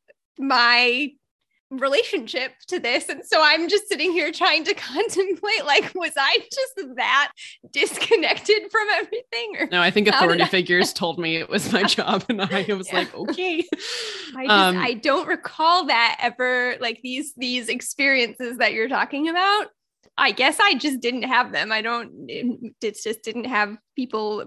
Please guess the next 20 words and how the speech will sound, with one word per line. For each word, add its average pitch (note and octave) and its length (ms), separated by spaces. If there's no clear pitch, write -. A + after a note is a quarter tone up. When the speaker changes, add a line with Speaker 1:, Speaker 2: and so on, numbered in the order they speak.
Speaker 1:
presenting C4+ 480
it - 160
to - 80
me C4+ 140
that B3+ 220
way, C4 240
or A#3 520
I A3 280
was A3 220
just, - 400
like, G3+ 360
brushed A3 480
it D4+ 100
off E4 240
my F4 200
shoulders. D#4+ 540
<laughs> - 120
I B4+ 220
don't G4+ 160
know. E4+ 100